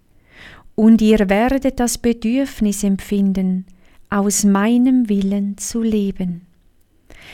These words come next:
Ich stelle mich an eure Seite, wenn ihr lest. Ich werde euren Geist,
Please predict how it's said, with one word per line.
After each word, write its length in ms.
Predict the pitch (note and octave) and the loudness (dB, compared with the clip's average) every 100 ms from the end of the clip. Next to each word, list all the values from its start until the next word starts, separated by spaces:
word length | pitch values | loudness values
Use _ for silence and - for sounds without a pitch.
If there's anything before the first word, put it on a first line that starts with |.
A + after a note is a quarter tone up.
| - | -20
Ich 260 | - A#3 A3 | -2 0 0
stelle 400 | - A#3 C4+ C#4+ | 2 2 4 6
mich 280 | C4 C4+ B3+ | 6 6 4
an 160 | A3+ | 2
eure 420 | - G#3 G#3+ G#3+ G#3+ | 2 2 2 2 0
Seite, 760 | - G#3 A#3+ C#4+ - G#3+ G3+ | 0 0 0 -2 -2 -2 0
wenn 180 | G3+ G#3 | 2 2
ihr 160 | G#3 | 2
lest. 640 | G3+ F#3+ F#3 F#3 - - - - - - - | 0 -2 -4 -6 -12 -16 -20 -20 -20 -20 -2
Ich 380 | A#3+ G#3+ A#3 | 0 2 0
werde 480 | G#3 G#3+ B3 B3+ B3 | 2 2 2 2 2
euren 480 | A3 A3 A3+ A3 A3 | 4 4 4 4 4
Geist, 760 | G#3+ G#3 A#3 A3 - - - | 2 0 0 -2 -8 -14 -16